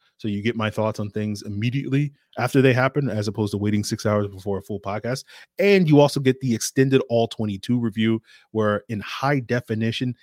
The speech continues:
crisp H D, you get my video analysis, uh, on some of the plays and more of the plays that we don't talk about on the regular version of the all twenty-two review.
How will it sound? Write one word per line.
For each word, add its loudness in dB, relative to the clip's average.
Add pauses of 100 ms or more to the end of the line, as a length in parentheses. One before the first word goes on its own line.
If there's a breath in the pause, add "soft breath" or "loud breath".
(140 soft breath)
crisp -4 (300)
H -4
D, 0 (260 soft breath)
you -6
get 4
my 0
video 2
analysis, -4 (360 soft breath)
uh, -2
on -2
some 0
of -2
the 0
plays 2
and -6
more 4
of 0
the -6
plays -4 (280)
that -4
we -4
don't 4
talk -2
about 0
on 0
the -2
regular 4
version 0
of -8
the -6
all -6
twenty-two -12
review. -10